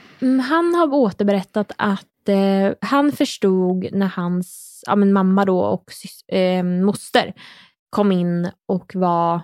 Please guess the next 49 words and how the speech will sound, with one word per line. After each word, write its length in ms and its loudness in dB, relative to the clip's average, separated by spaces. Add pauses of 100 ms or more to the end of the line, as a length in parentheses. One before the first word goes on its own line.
(180)
Ja, 80 0
men 160 4
dels 320 2
så 80 0
här 140 2
att, 220 -4 (220)
ja, 100 2
men 140 4
det 60 4
här 180 4
är 100 4
allvarligt, 540 2
för 80 -2
att 80 -4
han 160 0
hade 140 0
frågat 400 0 (160)
dem 320 -2
på 140 -2
riktigt 460 -2
och 80 0
sagt 280 -4
att 120 -2
jag 160 6
vill 120 0
inte 460 -2 (220)
att 160 -6
ni 120 0
ljuger 420 2
om 140 -4
det 60 -2
här, 160 -2
utan 240 -2
säg. 400 -2 (500)
Och 140 4
då 100 4
vet 320 0
jag 100 0
att 120 -8
hans, 560 -6
eh, 300 -4
moster 360 0 (240)
hade 200 -4
sagt 400 -10
att, 440 -10
eh, 280 -4
det 240 2
är 80 2
allvarligt. 680 -4